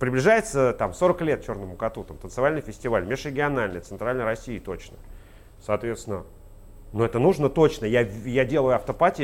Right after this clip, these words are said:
э, из года в год этим ребятам. В том году вот коронавирус не по-, помешал нам.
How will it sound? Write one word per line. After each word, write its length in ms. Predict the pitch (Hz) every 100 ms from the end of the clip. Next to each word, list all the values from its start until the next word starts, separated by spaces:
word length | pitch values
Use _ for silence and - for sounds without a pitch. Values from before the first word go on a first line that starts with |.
| 117
э, 520 | 113 98 98 90 92
из 100 | 95
года 200 | 120 101
в 60 | 101
год 240 | 113 - - - - -
этим 240 | 101 107
ребятам. 320 | 104 135 156
В 40 | -
том 120 | 120
году 180 | 107 110
вот 100 | 101
коронавирус 560 | 113 110 107 107 101
не 120 | 107 98
по-, 140 | 95
помешал 460 | 90 107 101 131 156
нам. 220 | 127